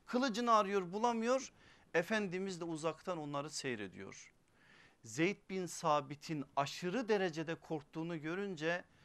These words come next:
böyle bir şakayı uygun görmüyor Efendimiz aleyhissalatü vesselam. Ve böyle yapılması onun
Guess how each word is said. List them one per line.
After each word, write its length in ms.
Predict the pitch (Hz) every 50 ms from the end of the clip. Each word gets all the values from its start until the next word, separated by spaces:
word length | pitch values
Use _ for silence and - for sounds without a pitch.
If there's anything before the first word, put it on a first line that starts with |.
| - - - _ -
böyle 580 | 123 113 143 170 170 185 190 180 196 226 180 180
bir 140 | 175 170
şakayı 520 | 160 - - - 160 139 - - 156 160 160
uygun 400 | 151 139 139 139 151 151 143 131
görmüyor 400 | 143 151 156 147 139 131 120 113
Efendimiz 640 | 110 - - 113 107 101 104 107 110 110 - - - _ _ _ -
aleyhissalatü 640 | 113 110 110 110 104 - - 117 110 110 107 - 107
vesselam. 420 | 104 - - - 107 104 104 104 104 - _ _ _ _ - - - - - -
Ve 200 | 139 143 120 117
böyle 260 | 160 175 196 214 208
yapılması 960 | 196 175 170 165 - - 170 160 156 151 151 147 - - 202 226 254 262 254 - _ -
onun 540 | - 156 165 175 196 220 220 202 175 143 127